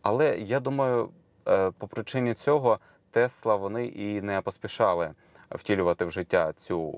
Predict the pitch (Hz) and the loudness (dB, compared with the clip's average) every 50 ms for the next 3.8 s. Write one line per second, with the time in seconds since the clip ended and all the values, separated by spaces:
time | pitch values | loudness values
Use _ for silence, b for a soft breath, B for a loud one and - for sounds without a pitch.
0 | - - - 52 57 - - 95 92 87 95 95 92 87 90 95 95 113 127 185 | -12 -12 -12 -14 -12 -4 -2 0 0 2 2 0 0 0 -4 -8 -8 -10 -8 -6
1 | 233 262 240 220 175 - _ B B B B B - 92 95 117 147 135 101 98 | -6 -6 -4 -6 -8 -10 _ B B B B B 0 2 2 2 2 0 0 0
2 | 101 90 92 110 127 127 113 104 87 90 - - 87 85 98 107 107 92 87 76 | 0 0 0 0 0 0 0 -2 -4 -6 -10 -10 -8 -8 -8 -6 -6 -6 -6 -6
3 | - 82 - - 87 85 82 82 80 78 82 82 80 78 73 - | -6 -8 -6 -4 -4 -2 -2 -2 -4 -4 -4 -6 -6 -8 -10 -12